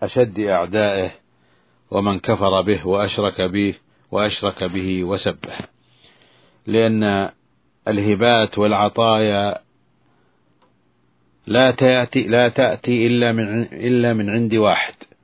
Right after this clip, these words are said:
هو الله عز وجل. "قل هو الله أحد، الله الصمد، لم يلد ولم يولد ولم يكن له كفوا أحد".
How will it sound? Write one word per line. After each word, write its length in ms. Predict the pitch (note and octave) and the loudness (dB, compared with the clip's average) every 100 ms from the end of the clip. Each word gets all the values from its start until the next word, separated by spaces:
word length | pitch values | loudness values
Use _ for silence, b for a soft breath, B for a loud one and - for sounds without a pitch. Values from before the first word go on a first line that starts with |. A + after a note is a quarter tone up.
| _ _ _ _ _ _ _ _ _ - | _ _ _ _ _ _ _ _ _ -2
هو 120 | G#2+ G2+ | 0 2
الله 320 | G2+ G#2+ G2 | 2 2 2
عز 180 | F#2+ F#2+ | 0 0
وجل. 340 | F#2 F2 E2+ | 0 -2 -6
"قل 220 | - B2+ | -2 2
هو 180 | A2+ A2 | 4 4
الله 380 | G2 G2+ G2+ F#2+ | 2 0 0 -2
أحد، 300 | - B2 A2 | -4 -4 -4
الله 340 | G#2 G2+ F#2 | -4 -2 -4
الصمد، 480 | F2+ - A#2 A#2+ F#2+ | -6 -6 -4 -4 -4
لم 200 | G2+ G2 | -8 -4
يلد 320 | G#2+ A2+ F#2+ | -4 -4 -4
ولم 280 | G2 G#2+ G2 | -4 -4 -4
يولد 380 | G2+ G2+ F#2+ F2 | -6 -6 -6 -4
ولم 320 | G2 A2+ G#2 | -4 -4 -6
يكن 340 | F#2+ - G2 | -8 -8 -10
له 400 | F#2 F2+ F#2 F#2 - b b b b - | -8 -8 -8 -8 -12 b b b b -4
كفوا 640 | A#2+ A#2 A#2+ B2+ B2+ G#2 | -2 -2 -2 -2 -2 -8
أحد". 260 | G2+ - | -12 -14